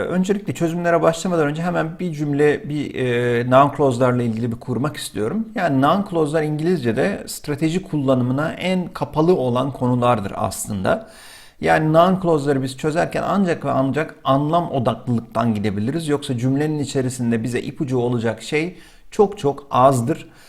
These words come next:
Yani o yüzden bu practice test çözümünde de genelde daha çok anlamını vereceğim. Yani cümle anlam olarak ne anlatmak istiyor? Yani bu bağlamda da cevabımız ne olacak diye bakacağız.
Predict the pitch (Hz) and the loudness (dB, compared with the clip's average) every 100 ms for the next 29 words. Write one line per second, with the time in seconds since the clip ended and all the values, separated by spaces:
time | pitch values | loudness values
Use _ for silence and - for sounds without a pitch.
0 | - - - - 175 170 196 190 180 160 | -20 -20 -4 0 2 4 2 2 2 2
1 | 170 - 175 175 147 - 156 - - 151 | 0 4 2 2 -6 -2 -2 -2 0 0
2 | 156 165 160 151 131 131 165 160 175 123 | 0 -2 0 2 2 2 0 -2 2 2
3 | 127 156 147 139 151 - 143 147 147 151 | 2 4 4 4 0 0 2 4 4 4
4 | 160 113 95 101 120 113 117 127 131 131 | 4 4 2 0 0 0 0 2 2 2
5 | 117 135 143 131 117 110 104 165 165 147 | 4 2 4 2 4 2 0 0 0 0
6 | 143 - 147 - - 170 104 - 143 180 | -2 -4 -6 -8 -6 -4 -2 -2 2 4
7 | 156 127 120 113 113 160 147 143 127 113 | 8 8 6 0 0 0 4 6 8 6
8 | 139 131 143 127 117 101 107 - 113 104 | 2 0 0 0 -2 -4 -6 -6 -4 -2
9 | 98 117 120 151 185 | -2 -2 -2 -2 -4